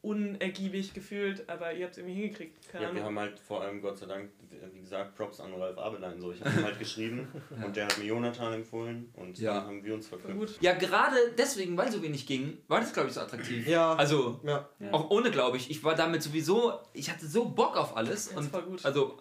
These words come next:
Speaker 3: hab ich immer noch, klar. <laughs> Aber, äh, keine Ahnung, dann auch in diesem Corona-Semester, da hab ich auch irgendwie,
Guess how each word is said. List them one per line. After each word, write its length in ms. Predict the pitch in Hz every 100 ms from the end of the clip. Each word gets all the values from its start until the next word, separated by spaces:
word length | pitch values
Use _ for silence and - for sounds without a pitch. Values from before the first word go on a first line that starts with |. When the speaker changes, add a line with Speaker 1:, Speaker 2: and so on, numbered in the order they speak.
| -
Speaker 3:
hab 100 | 113
ich 80 | 104
immer 140 | 110
noch, 200 | 117 - - _ _ -
klar. 160 | 110
<laughs> 560 | 127 190 220 247 - -
Aber, 380 | 147 151 143 -
äh, 1000 | 135 131 127 127 123 113 117 - - 107
keine 240 | 139 147
Ahnung, 340 | 143 165 151 -
dann 160 | 143
auch 160 | 143 147
in 100 | 156
diesem 340 | 135 147 135
Corona-Semester, 720 | - 139 165 147 156 156 156 139
da 80 | 135
hab 100 | 135
ich 100 | 147
auch 80 | 135
irgendwie, 420 | 143 139 135